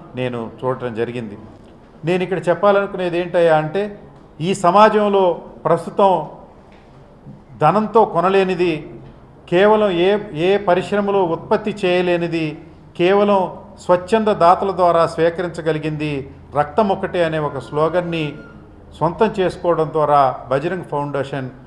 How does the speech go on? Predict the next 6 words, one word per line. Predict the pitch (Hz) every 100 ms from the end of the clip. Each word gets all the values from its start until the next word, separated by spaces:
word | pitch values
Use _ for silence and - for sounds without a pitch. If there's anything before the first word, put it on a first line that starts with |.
| - -
ఒక | 139
భారీ | 127 117 165 202
కార్యక్రమాన్ని | 196 165 170 170 170 160 151 147 143 135 135 - - - -
లాంచ్ | 127 165 170
చేయడం | 165 147 131
జరిగింది. | 127 127 135 113